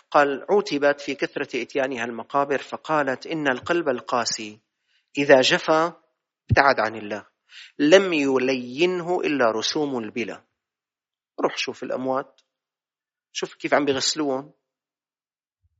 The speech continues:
تقول: "وإني لآتي القبور فكأني أنظر وقد خرجوا من بين أطباقها."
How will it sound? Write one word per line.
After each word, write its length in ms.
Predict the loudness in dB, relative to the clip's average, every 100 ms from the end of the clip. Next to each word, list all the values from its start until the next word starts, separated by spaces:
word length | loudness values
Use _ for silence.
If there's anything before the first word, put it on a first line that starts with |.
| -20 -20 _ _ _ _ _ _ -20 _ _ _ _ -6
تقول: 320 | 0 2 6
"وإني 440 | 6 4 0 2
لآتي 400 | 4 4 2 -2
القبور 720 | -4 -4 -2 0 2 0 -2 -10 -20 _ _ _ _ _ _ _ _ _
فكأني 880 | -6 -4 4 4 4 0 0 -2 0
أنظر 400 | 0 0 -2 -2
وقد 400 | 0 0 0 -4
خرجوا 480 | -2 0 0 0 -2
من 200 | -2 -2
بين 260 | -2 -2
أطباقها." 760 | -8 -6 -2 -2 -4 -14 -16